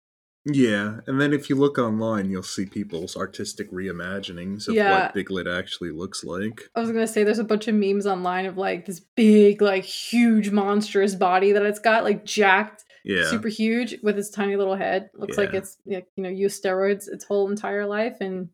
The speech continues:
Speaker 1: Yeah.
Speaker 2: it just, like, its head is just the only thing that can, like, surface the ground. <laughs>
Speaker 1: You'll get muscular men. You'll get,
Speaker 2: Yeah.
Speaker 1: uh, basically the, uh, that's, like, the anglerfish's little, uh,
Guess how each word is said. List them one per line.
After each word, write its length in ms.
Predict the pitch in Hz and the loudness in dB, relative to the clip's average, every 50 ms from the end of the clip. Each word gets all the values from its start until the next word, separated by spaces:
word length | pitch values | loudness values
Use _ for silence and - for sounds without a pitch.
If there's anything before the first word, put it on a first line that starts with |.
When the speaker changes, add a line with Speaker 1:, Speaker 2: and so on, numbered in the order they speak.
| _ _ _ _ - | _ _ _ _ -8
Speaker 1:
Yeah. 260 | - 90 87 87 - | -4 -2 -2 -2 -2
Speaker 2:
it 80 | 208 | -2
just, 320 | 120 214 214 - - - - | -2 -4 -4 -6 -6 -6 -4
like, 160 | 202 196 208 | -4 -2 -2
its 180 | 214 214 214 - | -2 -4 -4 -4
head 240 | - 220 208 202 | -4 -2 0 2
is 140 | 202 214 208 | 2 0 0
just 160 | 208 208 208 | -2 -6 -8
the 80 | - 202 | -8 -8
only 140 | 196 196 196 | -6 -6 -4
thing 100 | 196 196 | -4 -6
that 80 | 196 196 | -6 -8
can, 220 | - 190 208 - _ _ _ - | -10 -12 -14 -14 _ _ _ -12
like, 140 | - 202 202 | -12 -12 -10
surface 380 | - - 196 190 - 208 208 - | -8 -6 -6 -6 -6 -8 -8 -8
the 80 | 202 | -8
ground. 380 | - - 175 175 185 196 214 214 | -8 -6 -6 -4 -2 -4 -4 -2
<laughs> 60 | - | 2
Speaker 1:
You'll 140 | 170 165 147 | 4 4 6
get 220 | 143 165 165 165 302 151 | 6 6 4 6 6 6
muscular 500 | 147 147 143 - - - 170 175 180 180 | 6 4 2 2 2 2 4 4 4 4
men. 480 | 156 123 101 98 101 107 117 120 123 123 - | 2 2 2 0 0 -2 -2 -4 -6 -6 -4
You'll 220 | 117 113 113 113 | -2 -2 -2 -2
get, 440 | 113 - 123 113 110 107 107 - - - | -4 -2 -2 0 0 0 0 -2 -2 -2
Speaker 2:
Yeah. 80 | - 107 | 0 2
Speaker 1:
uh, 340 | 113 110 107 104 107 107 | 2 2 2 2 0 0
basically 800 | 107 104 113 - - 131 123 113 113 - 135 - - 120 113 110 | -2 -4 -4 0 2 2 2 2 0 -4 -6 -6 -4 -4 -2 -2
the, 480 | 110 107 - 110 107 104 101 101 101 95 - _ _ _ - | -4 -4 -2 -2 0 0 0 0 -2 -4 -8 _ _ _ -8
uh, 480 | - 104 101 98 95 92 87 - - 101 113 110 | -4 -2 -2 0 0 -2 -2 -4 -6 -8 -8 -4
that's, 280 | 110 107 107 - - | -4 -4 -4 -4 -4
like, 220 | 120 107 107 104 - | -4 -4 -4 -4 -4
the 120 | 117 - - | -6 -6 -4
anglerfish's 1040 | 110 107 107 107 110 110 104 101 101 104 - 113 104 101 - 113 104 104 101 - - | -2 -2 -2 -2 -2 -2 -2 -4 -4 -4 -4 -6 -6 -4 -4 -4 -4 -4 -4 -6 -6
little, 500 | 110 101 104 95 95 95 95 95 95 95 | -6 -4 -4 -4 -4 -4 -6 -6 -6 -4
uh, 380 | 92 92 92 90 92 95 104 | -4 -4 -2 -2 -2 -2 -4